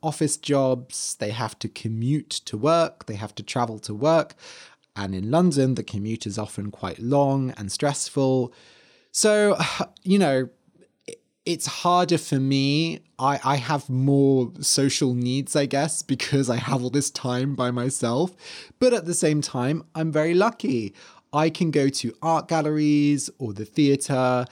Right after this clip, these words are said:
during the week when they're not as busy, because there are so many amazing museums and art galleries in London.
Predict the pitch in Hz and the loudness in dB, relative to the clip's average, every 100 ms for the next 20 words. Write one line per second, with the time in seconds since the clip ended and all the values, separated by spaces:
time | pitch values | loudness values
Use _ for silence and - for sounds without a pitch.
0 | - - _ - 110 123 156 156 151 131 | -14 -20 _ -14 -2 2 4 4 4 2
1 | 117 131 143 - - 117 117 120 120 127 | 2 0 0 -6 -6 -2 0 0 0 0
2 | - - 127 92 - 117 117 156 175 185 | -4 -8 -8 -8 -4 -2 0 0 0 -2
3 | - 123 131 - 113 131 - 147 143 147 | -6 -6 -4 -4 -4 -2 0 2 2 2
4 | 143 131 120 _ - 131 127 131 127 135 | 2 0 -2 _ -6 -2 2 2 2 2
5 | 131 120 117 101 120 123 147 160 - 117 | 2 2 0 2 0 2 0 -2 -4 -8
6 | - 110 131 135 147 156 156 165 160 160 | -6 -8 -4 0 2 2 2 0 0 0
7 | 170 170 175 180 | 0 0 2 0